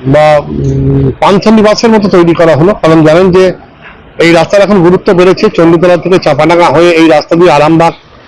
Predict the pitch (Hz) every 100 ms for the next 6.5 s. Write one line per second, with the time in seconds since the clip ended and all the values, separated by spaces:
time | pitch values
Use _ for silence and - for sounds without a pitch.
0 | - - - - 139 135 135 - 147 180
1 | 196 202 165 151 190 185 190 175 170 143
2 | 143 156 175 - - - - - - -
3 | - 165 185 185 156 160 185 196 170 165
4 | 160 190 175 185 170 170 170 170 170 170
5 | 160 175 180 196 180 180 196 175 190 175
6 | 165 143 147 160